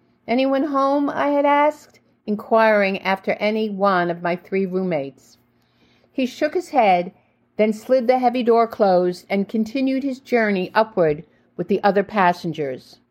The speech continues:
While I searched for my key, I could hear his muffled voice above me pleasantly saying,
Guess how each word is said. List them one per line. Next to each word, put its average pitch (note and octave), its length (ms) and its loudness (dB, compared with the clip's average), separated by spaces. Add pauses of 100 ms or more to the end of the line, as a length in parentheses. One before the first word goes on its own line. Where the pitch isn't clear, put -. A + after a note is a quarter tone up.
(1200)
While A#3+ 140 6
I B3+ 120 6
searched D4 480 0
for D#4 140 0
my D4+ 180 2
key, G3 600 -4 (240)
I G3 120 -2
could A3 180 -4
hear C4 300 0
his C4+ 240 -4
muffled A3+ 440 0
voice F3 640 0
above G#3+ 400 0
me D#3+ 320 -4 (280)
pleasantly B3+ 580 0
saying, D#3+ 720 -2